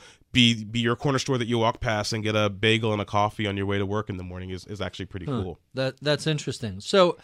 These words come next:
Speaker 2: I wanted to, I was gonna ask you how you source companies, but I'm gonna change that question a little bit. When you announce,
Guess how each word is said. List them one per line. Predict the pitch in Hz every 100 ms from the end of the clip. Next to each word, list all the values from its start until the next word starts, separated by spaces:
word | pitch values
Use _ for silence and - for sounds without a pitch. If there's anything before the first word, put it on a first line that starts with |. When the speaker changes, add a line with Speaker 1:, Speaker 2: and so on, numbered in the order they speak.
| - - _
Speaker 2:
I | 165
wanted | 165 220 277 - 196
to, | 185 170 143 _
I | 160
was | 160 151
gonna | 175 151
ask | 175 214 - 165
you | 139
how | - 156
you | 165 160
source | 147 - 143 120 -
companies, | - 143 139 117 104 98 -
but | 135 123
I'm | 135
gonna | 123
change | 113 - 165 170 151
that | 131 -
question | 120 110 123
a | 110
little | 123 120
bit. | 101 101 95 - _ - _ -
When | 147
you | 190 262 220
announce, | 170 147 147 156 160 - -